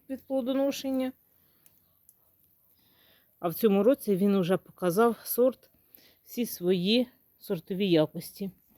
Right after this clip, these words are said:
Мене зацікавив сорт, що він досить ранній. І я що роблю? Я не турбую пагін там, де ягоди. Цей кущик кинув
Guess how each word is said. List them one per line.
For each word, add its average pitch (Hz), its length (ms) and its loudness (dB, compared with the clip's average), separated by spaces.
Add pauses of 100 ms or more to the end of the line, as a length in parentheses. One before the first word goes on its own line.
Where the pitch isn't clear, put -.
(680)
Мене 247 280 6
зацікавив 196 800 0 (220)
сорт, - 340 -2
що - 220 0
він 240 200 6
досить 240 420 2
ранній. 240 500 4 (1040)
І 214 120 -2
я 285 160 8
що 240 260 4
роблю? 175 480 2 (1200)
Я 247 280 6
не 233 160 8
турбую 202 760 2 (320)
пагін 175 480 0 (380)
там, 196 260 2
де 156 320 2
ягоди. 185 640 4 (1600)
Цей 214 220 6
кущик 294 500 2
кинув 247 440 4